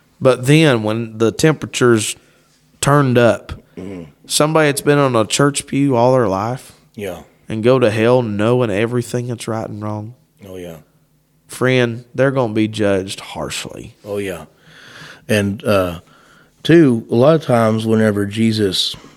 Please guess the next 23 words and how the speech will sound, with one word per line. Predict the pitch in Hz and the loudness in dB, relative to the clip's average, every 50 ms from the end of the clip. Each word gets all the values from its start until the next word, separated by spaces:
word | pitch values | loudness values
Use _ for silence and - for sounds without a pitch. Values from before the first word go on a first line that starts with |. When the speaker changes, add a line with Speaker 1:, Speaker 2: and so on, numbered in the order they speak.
| _ _ _ _ _ - | _ _ _ _ _ -8
Speaker 2:
referenced | - 107 110 117 117 - - 110 104 95 110 - - | -2 0 2 2 2 0 -2 -6 -6 -4 -6 -8 -4
hell, | - 110 113 110 104 98 98 95 92 | 0 2 4 4 4 4 2 0 0
and | 92 95 | -2 -2
you | 104 110 | -2 0
look | 113 110 104 - - | 0 -2 -2 -2 -4
up | 104 101 - | -4 -4 -4
the, | - 107 104 98 92 87 85 87 _ _ _ _ _ _ _ _ _ - _ - | -6 -6 -4 -4 -4 -6 -10 -12 _ _ _ _ _ _ _ _ _ -20 _ -6
what | 113 110 107 107 107 | -2 -2 -2 -2 -2
the, | - 107 104 101 101 98 | -4 -4 -2 -2 -2 -2
uh, | 92 90 92 92 98 101 104 _ _ _ _ _ _ _ _ _ _ - - 107 110 | -2 -4 -6 -8 -10 -12 -14 _ _ _ _ _ _ _ _ _ _ -16 -12 -8 -4
Greek | 110 113 113 113 120 117 110 107 - - _ _ _ _ _ _ _ - | -2 0 2 4 4 4 2 0 -6 -18 _ _ _ _ _ _ _ -10
word | - 104 107 113 113 113 107 107 | -4 2 4 6 6 4 2 -2
for | - 104 | -4 -4
that | 98 101 98 98 - | -2 0 -2 -2 0
was, | 107 104 101 101 101 98 - | 0 0 0 0 0 -2 -2
he | 110 117 | -2 0
was | 117 117 113 107 104 104 | 2 2 2 2 0 0
referencing | 104 113 113 113 - 110 104 98 - 110 104 104 | 0 0 0 0 0 -4 -4 -4 -4 -4 -4 -4
a | 98 | -4
place | 95 - 107 110 104 101 | -4 -2 0 0 0 -2
called | - - 110 104 104 104 | -2 -4 -4 -2 -2 -4
Ge-, | 101 104 101 - - - - - 117 | -6 -6 -8 -8 -10 -12 -10 -8 -4
Gehenna. | 110 104 95 80 82 123 123 110 95 82 - | -2 -2 -2 0 2 2 2 4 2 0 -4